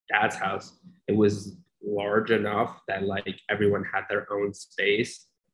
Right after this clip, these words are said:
and, like, multiple families. So my aunts and uncles, all of us lived in this huge, I would say, mansion. And yeah, that was, like, for part of my life, we did that. And my dad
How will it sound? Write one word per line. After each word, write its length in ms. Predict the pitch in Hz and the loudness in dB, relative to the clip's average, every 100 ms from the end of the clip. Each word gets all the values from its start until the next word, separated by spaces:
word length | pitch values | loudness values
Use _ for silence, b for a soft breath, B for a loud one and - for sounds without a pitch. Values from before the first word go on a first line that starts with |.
| _ - | _ -4
and, 300 | 101 101 98 | 0 2 2
like, 380 | 101 101 - - _ _ _ - | 2 2 -2 -8 _ _ _ -2
multiple 440 | 101 101 - 117 | -2 -2 -4 -2
families. 460 | 104 120 123 135 - | 0 2 2 -2 -4
So 80 | 98 | -4
my 160 | 98 | -2
aunts 300 | 95 101 98 | -2 -2 -2
and 100 | 101 | -2
uncles, 380 | 104 101 - 101 - | -2 -4 -2 -4 -2
all 240 | 104 107 | -2 -2
of 100 | 101 | -2
us 260 | 101 - - | -6 -8 -4
lived 220 | 104 101 | -4 -2
in 140 | 101 98 | -8 -6
this 460 | 104 - - - _ _ _ _ | -8 -8 -16 -20 _ _ _ _
huge, 720 | - - 98 98 107 104 - - | -20 -4 0 2 2 -2 -10 -6
I 60 | |
would 120 | 101 - | -4 -2
say, 140 | 98 | -4
mansion. 640 | 101 101 98 - 98 101 98 _ _ _ _ - | -2 -2 -2 -4 -4 -4 -8 _ _ _ _ -4
And 180 | 98 101 | 2 6
yeah, 220 | 110 104 | 6 8
that 140 | 110 | 6
was, 240 | 113 110 107 | 8 6 6
like, 200 | 110 - | 2 4
for 180 | 127 - | 2 4
part 200 | 117 117 | 4 6
of 60 | |
my 100 | 113 | 4
life, 220 | 104 101 98 | 2 0 -2
we 100 | 98 | 0
did 180 | 104 98 | 0 0
that. 160 | 98 | -2
And 100 | 101 | -2
my 100 | 101 | 0
dad 300 | 101 104 101 | 2 4 2